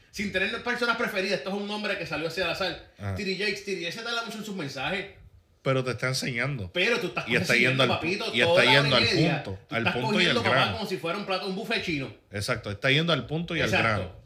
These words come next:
Speaker 1: Pero hay pastores, brother, que se ponen a predicar.
Speaker 2: Ujú.
Speaker 1: Y el Señor dijo, ayer estaba con el nene comiendo habichuelas, frijoles. Bien bueno estaban.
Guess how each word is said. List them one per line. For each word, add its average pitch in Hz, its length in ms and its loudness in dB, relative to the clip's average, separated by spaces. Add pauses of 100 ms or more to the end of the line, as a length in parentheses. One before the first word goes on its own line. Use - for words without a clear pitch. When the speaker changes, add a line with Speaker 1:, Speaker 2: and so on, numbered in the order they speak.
(340)
Speaker 1:
Pero 202 180 -2
hay 185 80 2
pastores, 220 540 -2
brother, 170 200 2
que 151 80 -6
se 147 80 -4
ponen 147 200 -4
a 202 100 -2
predicar. 208 380 -4
Speaker 2:
Ujú. 107 640 -16 (580)
Speaker 1:
Y 330 220 4
el 349 160 10
Señor 359 560 2 (160)
dijo, 226 720 2 (480)
ayer 151 240 -2
estaba 233 300 -2
con 220 100 -4
el 180 80 -4
nene 220 240 -4
comiendo 185 380 -6
habichuelas, 156 460 -4 (380)
frijoles. 151 460 -4 (580)
Bien 359 260 2
bueno 339 280 0
estaban. 302 320 -4